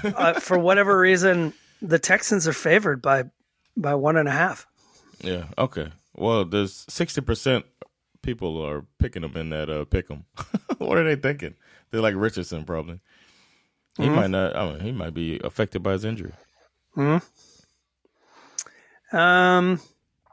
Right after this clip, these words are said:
Speaker 2: oh, man, do I seriously have to pick this game? Forty-niners
Speaker 1: This is the
Speaker 2: versus the
Speaker 1: one I was
Speaker 2: Rams.
Speaker 1: saying, <laughs> this is the one I was trying to stay away from.
Speaker 2: Forty-niners versus the Rams. Everybody knows how I feel about Kyle Shanahan. However,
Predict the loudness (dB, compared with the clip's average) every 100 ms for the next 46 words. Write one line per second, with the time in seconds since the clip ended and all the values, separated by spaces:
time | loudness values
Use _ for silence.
0 | _ _ _ _ -4 2 2 2 2 4
1 | 6 4 4 4 4 2 2 2 0 0
2 | 0 0 -2 0 4 4 2 0 2 4
3 | 6 6 6 4 4 2 2 0 2 2
4 | 2 0 -2 -2 -2 -2 -4 -4 -4 -2
5 | 0 0 0 0 -2 -2 -2 -2 -2 -4
6 | -10 -16 _ _ _ _ -20 _ _ _
7 | _ _ _ _ _ -20 -12 0 4 6
8 | 6 6 4 4 2 2 2 4 6 6
9 | 4 0 2 2 6 6 6 6 6 6
10 | 4 4 4 6 4 4 4 4 4 6
11 | 6 4 4 4 6 6 4 2